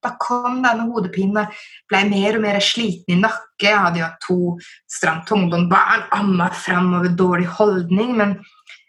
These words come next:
med første så hadde jeg også fått bekkenløsning, så jeg var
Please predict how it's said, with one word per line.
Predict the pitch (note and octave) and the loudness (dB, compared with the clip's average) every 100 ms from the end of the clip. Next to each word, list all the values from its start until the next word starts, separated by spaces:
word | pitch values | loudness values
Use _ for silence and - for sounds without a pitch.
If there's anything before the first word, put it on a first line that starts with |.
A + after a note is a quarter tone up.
| _ - | _ -2
med | G3+ G3 G3 G3 G#3+ - - | 0 2 2 0 -4 -10 -6
første | B3+ - G#3+ | -6 -4 -2
så | A3+ | 0
hadde | G#3 | 0
jeg | G3 | -2
også | G#3 | -2
fått | F#3 F#3 | -2 -2
bekkenløsning, | E3+ - F3 F3 F3+ E3+ | -6 -4 -4 -4 -6 -6
så | F3+ | -2
jeg | F3+ | 0
var | F3+ | 0